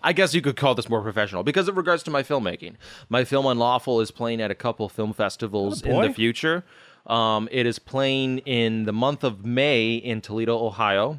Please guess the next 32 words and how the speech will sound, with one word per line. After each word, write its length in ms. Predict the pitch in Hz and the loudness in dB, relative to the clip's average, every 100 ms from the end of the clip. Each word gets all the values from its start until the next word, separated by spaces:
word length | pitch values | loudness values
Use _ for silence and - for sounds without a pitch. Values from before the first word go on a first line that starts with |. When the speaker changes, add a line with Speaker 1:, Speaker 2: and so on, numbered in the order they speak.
| - | -8
Speaker 1:
at 160 | 113 107 | -8 -6
the 60 | - | -4
Glass 320 | 107 117 - | -2 -2 -2
City 240 | 127 117 | -4 -4
Film 200 | - 101 95 | -4 -8 -4
Festival. 560 | 95 - 90 92 143 - _ _ _ _ _ | -4 -4 -6 -6 -6 -12 _ _ _ _ _
And 280 | 135 123 117 | -2 2 2
it 80 | 113 | 0
is 100 | 110 | 0
also 320 | 113 113 123 | 0 -2 -4
playing, 640 | - 123 117 113 110 107 107 | -6 -2 0 0 -2 -4 -4
I 120 | 113 | -2
know 120 | 113 | 0
the 120 | 104 | -2
specific 400 | - 117 135 117 | -4 -6 -4 -4
date 140 | 110 104 | -2 -4
for 80 | 98 | -4
this 200 | 104 95 | -4 -4
one, 160 | 92 | -4
I 60 | 92 | -4
remember, 420 | 95 95 92 90 - _ | -4 -2 -4 -4 -8 _
June 360 | - 113 139 147 | -4 0 0 0
fifteenth 800 | - 135 - - 131 123 - - _ _ _ _ _ - | -2 -4 -4 -2 -2 -2 -6 -18 _ _ _ _ _ -2
at 300 | 127 113 117 | 0 0 -2
the 180 | 107 110 | -4 -6
new 580 | 143 120 160 180 131 117 | -6 0 4 6 6 4
Walkerville 680 | 110 104 131 - 135 113 110 | 2 0 0 0 0 2 0
Film 220 | 101 107 104 | 0 -4 -2
Festival 480 | 101 - 98 107 | -4 -4 -4 -4
in 160 | 104 95 | -4 -4
Windsor, 400 | 127 147 131 131 | -4 -4 -2 -2
Ontario. 840 | 120 113 101 113 92 82 - - | -2 -4 -4 -2 -2 -4 -10 -14